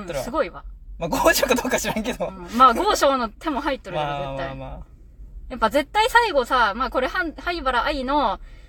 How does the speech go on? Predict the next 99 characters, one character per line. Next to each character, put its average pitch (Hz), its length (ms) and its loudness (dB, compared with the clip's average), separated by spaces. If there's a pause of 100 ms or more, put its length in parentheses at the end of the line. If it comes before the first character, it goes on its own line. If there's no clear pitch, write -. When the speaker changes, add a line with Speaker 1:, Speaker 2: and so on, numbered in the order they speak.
(100)
Speaker 2:
あ 208 140 -4
の、 208 200 -4
映 233 120 2
画 254 100 4
な 277 120 0
ん 247 60 -2
で 220 100 -2
す - 100 -12
け 190 120 -6
ど、 240 400 2
ま 233 180 -6
あ、 226 40 -8
コ 285 100 -4
ナ 262 180 0
ン 220 200 -6
に 208 100 -10
対 220 180 -4
す 247 80 -6
る 220 60 -4
灰 240 200 -2
原 196 200 -2
の 180 100 -6
気 202 100 -12
持 190 100 -10
ち - 100 -16
と 220 80 -10
か 185 80 -6
め 180 80 -6
っ 175 60 -12
ち - 80 -12
ゃ - 60 -10
書 240 80 -6
く 185 180 -8
ん 170 80 -8
で 170 80 -8
す - 100 -16
け 208 100 -12
ど、 269 300 2
や 247 100 -8
っ - 20 -14
ぱ 453 100 -14
り 302 100 -6
結 247 200 -8
局、 262 420 2 (440)
や 302 100 -10
っ - 80 -10
ぱ 554 80 0
り 392 100 -2
さ、 320 260 4
新 269 280 -4
一 - 180 -10
と 277 100 -2
蘭 277 200 -2
じ 180 80 -4
ゃ 220 40 -2
ん 269 120 -6
み 208 100 -8
た 147 80 -14
い - 80 -14
な。 - 80 -16 (140)
Speaker 1:
ま 247 140 -6
あ。 - 20 -2
Speaker 2:
そ 330 80 2
う 359 40 4
い 359 60 4
う 349 40 2
話 359 240 2
は - 80 4
絶 - 180 -8
対 262 160 -4
し - 60 -12
と 285 100 -4
る 185 80 -6
よ、 - 80 -16 (160)
大 196 120 -12
人 190 200 -6
た 165 100 -10
ち 165 120 -14
が。 165 80 -18 (300)
Speaker 1:
ま 143 140 -2
あ 139 40 0
ま 135 120 -4
あ、 135 40 -6
そ 165 120 -8
う、 - 20 -6
共 311 260 4
通 311 140 -4
認 294 240 0
識 - 200 -8
と 233 80 -2
し 233 100 2
て 160 80 -2
ね。 147 80 -2
Speaker 2:
そ - 20 0
う - 40 -8
そ 190 120 -12
う - 20 -12
そ 139 60 -14
う。 117 40 -18